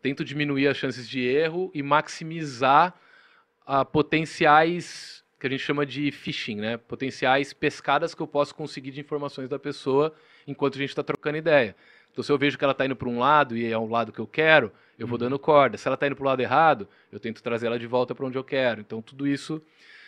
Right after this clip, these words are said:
Speaker 1: Só que, assim, as pessoas acham que, porra, então isso é tipo um Vitor metaforando? Não.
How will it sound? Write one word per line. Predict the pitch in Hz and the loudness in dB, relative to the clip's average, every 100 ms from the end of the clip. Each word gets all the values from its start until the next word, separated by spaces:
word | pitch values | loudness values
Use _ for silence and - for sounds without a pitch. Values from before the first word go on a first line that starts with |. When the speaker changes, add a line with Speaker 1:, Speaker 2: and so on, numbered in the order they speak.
| - - | -20 -14
Speaker 1:
Só | - 185 | -2 0
que, | |
assim, | 175 | 2
as | 165 | 0
pessoas | 170 - 185 165 | -2 4 4 6
acham | 165 - 175 | 4 2 -4
que, | - 175 | -6 -6
porra, | 170 _ 202 170 | -6 _ 0 2
então | 143 160 | 2 0
isso | 170 170 | 0 -2
é | 180 _ _ | -4 _ _
tipo | - 180 | -16 -10
um | 175 | -6
Vitor | 156 175 165 | -6 -4 -2
metaforando? | 151 143 - 143 151 139 101 | 0 0 0 2 2 0 -4
Não. | 101 127 135 95 | -4 2 2 0